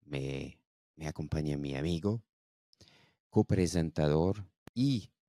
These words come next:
el director de Streammate en Latinoamérica, Juan Carlos.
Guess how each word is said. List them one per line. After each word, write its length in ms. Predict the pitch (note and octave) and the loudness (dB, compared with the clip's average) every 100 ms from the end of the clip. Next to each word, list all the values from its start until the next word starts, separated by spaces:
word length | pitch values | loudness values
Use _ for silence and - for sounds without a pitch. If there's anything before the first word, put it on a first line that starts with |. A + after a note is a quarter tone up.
| - | -10
el 160 | D2+ | -8
director 600 | - C#2+ C#2 - D#2 D2 C2+ | -6 -4 -6 -6 -6 -6 -6
de 300 | - - F2+ | -8 -8 -10
Streammate 800 | - - E2 E2+ C#3 C#3+ - - _ _ - | -12 -8 -4 0 0 -2 -8 -20 _ _ -10
en 200 | D#2 C#2+ | -4 -2
Latinoamérica, 1040 | D2 - D#2 D2 - D#2 D2 - C#2 E2 _ _ _ _ _ _ _ | -4 -4 -6 -6 -6 -8 -8 -6 -6 -6 _ _ _ _ _ _ _
Juan 200 | E2 D2 | -2 0
Carlos. 600 | C2+ - - - - - | -2 -4 -8 -10 -12 -14